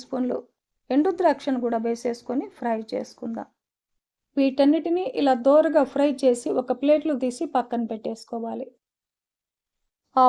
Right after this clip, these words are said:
ఉన్న నెయ్యిలో ఒక కప్పు సేమియా వేసేసి లో ఫ్లేమ్లో ఫ్రై చేసుకోవాలి. కలుపుకుంటూ ఫ్రై చేయాలండి, లేదంటే అడుగున ఒకవైపు వేగుతుంది,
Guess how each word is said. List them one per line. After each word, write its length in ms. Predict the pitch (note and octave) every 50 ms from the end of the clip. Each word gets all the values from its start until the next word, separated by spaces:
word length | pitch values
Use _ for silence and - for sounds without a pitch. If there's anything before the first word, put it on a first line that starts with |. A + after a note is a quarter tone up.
| B3+ B3
ఉన్న 180 | B3 C4 C#4 C#4+ C#4 C4
నెయ్యిలో 340 | B3 B3 B3+ B3+ B3+ D#4 A4+ A#4+ - _ _ _ _ _ _ _ _ _ _ - D4
ఒక 120 | C#4+ - D4+ -
కప్పు 240 | F#4 F#4 - C#4+ C4 C4+ -
సేమియా 380 | - D4 D4+ D#4 D#4 D#4+ D4+ C4 B3
వేసేసి 460 | A#3+ B3 B3 - B3+ B3+ B3+ - D#4 F4+ E4+ C4 B3+
లో 80 | C4 D4+ F4 F#4 F4+
ఫ్లేమ్లో 420 | - - C4+ B3 A#3+ B3 B3 D#4 G#4+ G#4+ -
ఫ్రై 200 | - B3+ A3+ A3+ A3+ A3+ -
చేసుకోవాలి. 720 | A#3+ A#3 A3+ A#3 - - A#3+ A#3 A#3 A#3 A3+ A3+ B3 - - _ _ _ _ _ _ _ _ _ _ _ _ _ _ _ _ _ -
కలుపుకుంటూ 640 | D4+ D#4 D#4+ D#4 F#4 C#4+ D#4 D#4 D4+ C#4+ - F#4+ A4 A4 -
ఫ్రై 180 | - B3+ A#3+ B3+ B3 - C4
చేయాలండి, 600 | A#3+ A#3 A3+ A3 A3 A3 A3+ A3+ A3+ A#3+ F4 A4+ G#4 C#4+
లేదంటే 420 | B3 B3 A#3 A#3+ A#3+ A#3+ A#3 E4 G4 A#4 - - -
అడుగున 280 | B3+ B3 A#3+ B3+ C4+ B3+ A3+ A3+ A#3 C4 C4
ఒకవైపు 380 | - D4 D4+ D#4 D#4+ D4 D#4 B3+ B3+
వేగుతుంది, 520 | A#3+ B3+ B3 B3+ A#3+ C4 B3+ B3 A#3+ D4